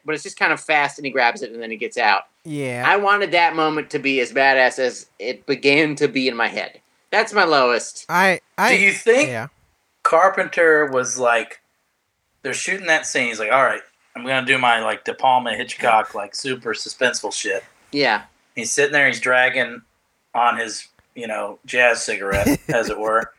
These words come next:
Speaker 1: Yeah.
Speaker 3: And then he looks over, he's, he's, like, halfway through this, he's giving it the commensurate amount of, uh,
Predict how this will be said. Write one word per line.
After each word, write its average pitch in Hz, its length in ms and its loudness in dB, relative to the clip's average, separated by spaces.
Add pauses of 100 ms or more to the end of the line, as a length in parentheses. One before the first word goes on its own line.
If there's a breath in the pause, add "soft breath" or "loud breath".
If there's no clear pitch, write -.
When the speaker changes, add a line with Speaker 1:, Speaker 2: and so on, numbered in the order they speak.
(160)
Speaker 1:
Yeah. 110 220 -2 (880)
Speaker 3:
And 127 200 2
then 135 100 4
he 131 60 4
looks 160 260 0
over, 151 300 2
he's, 117 180 -2
he's, 127 160 -4
like, 131 260 0
halfway 160 360 4
through 139 200 -2
this, 127 180 -4
he's 120 160 -8
giving 139 180 0
it 131 100 -2
the 123 60 -14
commensurate 123 500 0
amount 113 280 0
of, 110 220 -2
uh, 104 300 2